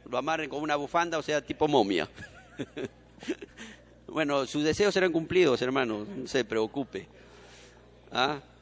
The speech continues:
Eh, Lázaro. No, no, hay que tener más respeto a la autoridad, ya. Por si acaso, nuestro hermano Edelio ya se lanza como regidor, ¿ah? O sea,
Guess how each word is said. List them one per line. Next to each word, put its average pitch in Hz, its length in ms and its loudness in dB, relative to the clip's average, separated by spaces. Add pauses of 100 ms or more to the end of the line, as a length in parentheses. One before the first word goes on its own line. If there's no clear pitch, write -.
(880)
Eh, 98 360 -2
Lázaro. 107 840 4
No, 147 380 0
no, 135 240 0
hay 135 100 6
que 143 120 -2
tener 143 160 0
más 143 140 4
respeto 131 340 0
a - 20 2
la 107 80 2
autoridad, 107 480 0
ya. 107 300 0
Por 113 200 -4
si 135 60 0
acaso, 170 480 6
nuestro 127 360 -4
hermano 147 220 -2
Edelio 143 300 -2
ya 135 100 2
se 127 120 -4
lanza 123 280 2
como 104 200 -4
regidor, 98 420 0
¿ah? 110 140 -2 (600)
O - 20 -20
sea, 120 480 0